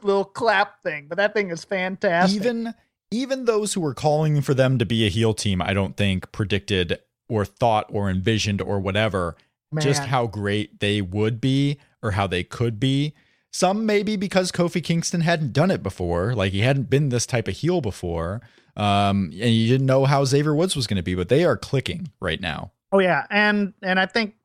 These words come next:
Speaker 1: I think the tag t-, the tag match is gonna be the four teams, and I think the Sheamus, Orton, uh, Owens, uh,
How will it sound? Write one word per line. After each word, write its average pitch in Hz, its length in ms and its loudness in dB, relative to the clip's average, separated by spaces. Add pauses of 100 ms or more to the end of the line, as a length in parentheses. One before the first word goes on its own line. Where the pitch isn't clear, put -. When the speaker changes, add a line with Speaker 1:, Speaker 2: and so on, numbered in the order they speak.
Speaker 1:
I 190 80 -2
think 202 160 0
the 170 60 -4
tag 185 340 0
t-, 202 60 0 (240)
the 160 60 -14
tag 190 320 -2
match 180 200 -2
is 160 80 -8
gonna 170 140 -4
be 170 100 0
the 160 80 -4
four 156 260 0
teams, 151 500 -6 (680)
and 180 60 0
I 185 80 4
think 214 360 0 (200)
the 180 120 -2
Sheamus, 196 680 0 (120)
Orton, 180 580 2 (580)
uh, 151 360 2 (100)
Owens, 170 760 0 (760)
uh, 123 200 -12